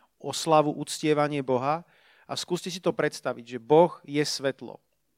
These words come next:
Podľa Biblie je to jeden taký verš, ktorý takisto vyjadruje charakteristiku Boha.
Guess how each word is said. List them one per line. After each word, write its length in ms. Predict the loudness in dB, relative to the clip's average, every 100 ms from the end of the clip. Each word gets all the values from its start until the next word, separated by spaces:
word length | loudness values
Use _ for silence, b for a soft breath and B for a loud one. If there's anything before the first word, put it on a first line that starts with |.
| _ _ _ _
Podľa 320 | -10 -8 -6
Biblie 320 | -6 -8 -10
je 60 | -10
to 80 | -10
jeden 160 | -12
taký 240 | -12 -14 -4
verš, 320 | -2 -2 -4
ktorý 240 | -10 -12 -14 -8
takisto 400 | -8 -8 -8 -8
vyjadruje 480 | -2 -2 0 -2 -2
charakteristiku 800 | -2 -2 -4 -12 -12 -14 -12 -4
Boha. 320 | -2 -2